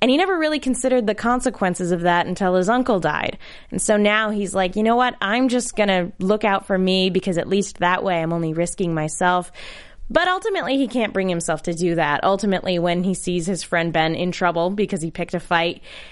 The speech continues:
he can't stand by idly and just let that go. So he's still dedicated to the rebel cause. But meanwhile, there is a lot of other things going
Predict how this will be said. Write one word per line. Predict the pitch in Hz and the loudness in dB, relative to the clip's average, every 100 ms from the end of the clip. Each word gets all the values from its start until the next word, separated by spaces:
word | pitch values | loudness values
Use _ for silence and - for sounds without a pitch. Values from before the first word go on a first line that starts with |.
| - - | -20 -4
he | 226 | -2
can't | 220 220 180 | 2 0 0
stand | - 180 156 170 | -2 -2 0 0
by | 151 147 156 - | 0 0 0 0
idly | 165 165 160 160 156 - | 0 0 0 0 0 -2
and | 170 165 160 170 160 | -2 0 0 -2 -4
just | 170 - | -6 -4
let | 160 - | -4 -4
that | 151 - | -6 -4
go. | 160 147 151 | -2 0 -2
So | - 196 | 0 2
he's | 196 247 254 | 2 0 0
still | - 285 277 | 0 0 2
dedicated | 220 196 196 196 180 170 | 2 0 -2 -2 -2 -2
to | 180 | -4
the | 170 | -2
rebel | 165 160 160 | 0 -2 -4
cause. | - 160 165 165 - - - - - | -2 0 0 -2 -6 -14 -16 -18 -4
But | 247 240 | -2 2
meanwhile, | 320 330 254 226 220 - - - | 2 4 4 2 0 -6 -18 -4
there | 202 277 359 | 2 2 4
is | 494 - - | 2 -2 -2
a | 285 294 | 0 2
lot | 269 294 | 2 0
of | 262 | 0
other | 262 269 | 2 2
things | 262 247 233 | 2 2 2
going | 220 202 196 | 2 2 2